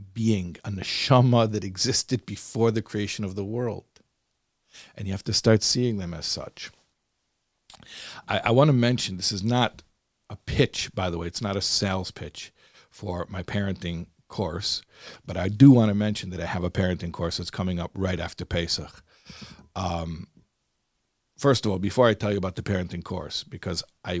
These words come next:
I want it to be known that I've put out hours of content for, for free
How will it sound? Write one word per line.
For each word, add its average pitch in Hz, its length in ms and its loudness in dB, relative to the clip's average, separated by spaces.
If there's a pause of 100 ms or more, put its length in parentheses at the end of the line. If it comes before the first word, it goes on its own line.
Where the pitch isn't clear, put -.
I 95 120 -6
want 101 260 0
it 90 100 -6
to - 80 -8
be 95 100 -2
known 95 400 0 (460)
that 80 280 -12 (240)
I've - 400 -14 (560)
put 113 200 2
out 92 320 -2 (180)
hours 110 440 2
of 95 120 -8
content 90 680 -8
for, 90 500 -2
for - 160 -2
free 95 420 0